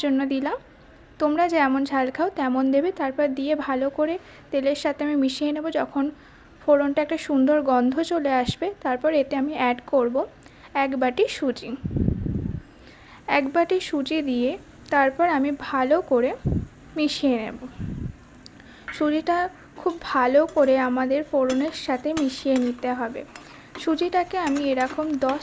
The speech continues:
থেকে পনেরো মিনিট ভালো করে ভেজে নেব। যতক্ষণ না সুজির গায়ে একটা রং চলে আসছে, ঠিক ততক্ষণ আমি ভালো করে ভেজে নেব। আর বেশি আমি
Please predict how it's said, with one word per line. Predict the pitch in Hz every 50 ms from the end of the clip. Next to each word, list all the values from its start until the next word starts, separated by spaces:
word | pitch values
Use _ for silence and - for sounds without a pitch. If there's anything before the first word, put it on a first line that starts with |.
| - - -
থেকে | 349 339 349 349 339 -
পনেরো | 302 262 254 262 262 262 269 262 254
মিনিট | 247 254 285 339 392 - - - - - - - - - -
ভালো | - 277 269 269 285 320 359 - -
করে | 269 262 294 339 330 -
ভেজে | 262 262 247 - 247 240 233 233
নেব। | 233 247 269 277 311 - - - - - - - -
যতক্ষণ | 311 285 285 277 - 349 339 - - - 381 381 370 320 277
না | 269 277 277
সুজির | - 302 277 262 302 311 320 320 294 277
গায়ে | 254 247 262 262 269 262
একটা | 247 247 - - - 247 247 254 277 - - - - - - - - 277
রং | 277 269 285 339 370 - -
চলে | 339 277 254 254 247 254 254
আসছে, | 254 - - - - 339 381 - -
ঠিক | - 339 320 - -
ততক্ষণ | 262 247 247 269 277 - - - - 349 302
আমি | 277 320 320 -
ভালো | - 254 240 240 247 247
করে | 277 294 339 370 311
ভেজে | 277 240 247 240 226 226 226
নেব। | 233 247 247 - 302 - - - - - - - - - 254
আর | 247 240 240 247 302 - 254 269
বেশি | 277 285 285 - - - 359 359
আমি | 349 370